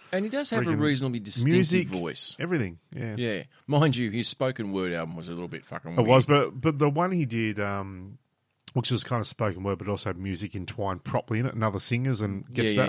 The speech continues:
Speaker 2: stars,
Speaker 1: yeah.
Speaker 2: some of that was actually pretty cool.
Speaker 1: Yes. Yeah, yeah, yeah. Oh, look,
Speaker 2: So
Speaker 1: he's a cool man, and I, I'm a big fan of Boston Legal, actually. That was some of his best
Speaker 2: Yeah.
Speaker 1: work, I think.
Speaker 2: There's much love from that. So that's, uh, that's where we sit.
Speaker 1: That's where we sit.
Speaker 2: So
Speaker 1: All
Speaker 2: what
Speaker 1: right.
Speaker 2: we have to do now then, of course,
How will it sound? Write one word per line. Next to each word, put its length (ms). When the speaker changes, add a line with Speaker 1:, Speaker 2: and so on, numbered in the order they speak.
Speaker 2:
stars, 120
Speaker 1:
yeah. 80
Speaker 2:
some 240
of 80
that 160
was 100
actually 240
pretty 200
cool. 340
Speaker 1:
Yes. 420
Yeah, 160
yeah, 240
yeah. 140
Oh, 100
look, 100
Speaker 2:
So 60
Speaker 1:
he's 100
a 40
cool 220
man, 220
and 180
I, 200
I'm 160
a 40
big 180
fan 180
of 60
Boston 340
Legal, 280
actually. 300
That 180
was 120
some 200
of 80
his 140
best 220
Speaker 2:
Yeah. 120
Speaker 1:
work, 180
I 120
think. 200
Speaker 2:
There's 220
much 260
love 220
from 200
that. 240
So 360
that's, 300
uh, 420
that's 400
where 220
we 140
sit. 520
Speaker 1:
That's 260
where 140
we 80
sit. 240
Speaker 2:
So 140
Speaker 1:
All 80
Speaker 2:
what 80
Speaker 1:
right. 100
Speaker 2:
we 80
have 220
to 60
do 200
now 220
then, 140
of 120
course, 340